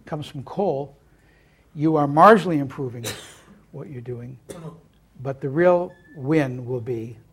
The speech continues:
when we can plug in our electric cars into a green grid. And so that's our other initiative, is trying to accelerate the adaptation of plug-in hybrids, electric cars, and do that at the same time as we green the grid.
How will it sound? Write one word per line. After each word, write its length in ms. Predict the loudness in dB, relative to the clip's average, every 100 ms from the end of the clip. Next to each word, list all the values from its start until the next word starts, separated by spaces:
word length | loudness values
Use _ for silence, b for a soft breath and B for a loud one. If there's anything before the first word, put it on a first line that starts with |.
| _
when 140 | -12 -8
we 100 | -8
can 180 | -10 -14
plug 400 | -20 -2 0 0
in 240 | 0 -2 -2
our 160 | -6
electric 360 | -6 -6 -8 -14
cars 340 | -12 -10 -12
into 340 | -14 -16 -14 -14
a 20 |
green 420 | -12 -12 -12 -14
grid. 340 | -14 -16 -18 _ b b b b b -18
And 120 | -12
so 120 | -8
that's 260 | -4 -6 -6
our 140 | -6 -4
other 220 | -4 -6
initiative, 440 | -8 -10 -12 -14
is 120 | -14
trying 280 | -10 -6 -6
to 60 | -8
accelerate 720 | -10 0 4 6 6 2 -2 b b b b
the 140 | -2 0
adaptation 760 | 0 -2 0 0 0 -6 -10 -14 -18
of 160 | -18
plug-in 280 | -4 -2 -2
hybrids, 480 | -2 -4 -4 -6 -6
electric 380 | -8 -8 -8 -10
cars, 420 | -6 -4 -6 -14 b b b b b -10
and 100 | 0
do 140 | 4
that 160 | 6 4
at 80 |
the 80 | -2
same 300 | -6 -4 -4
time 340 | -6 -8 -8 -10
as 180 | -12
we 120 | -12 -12
green 320 | -6 -6 -6
the 60 | -6
grid. 280 | -6 -6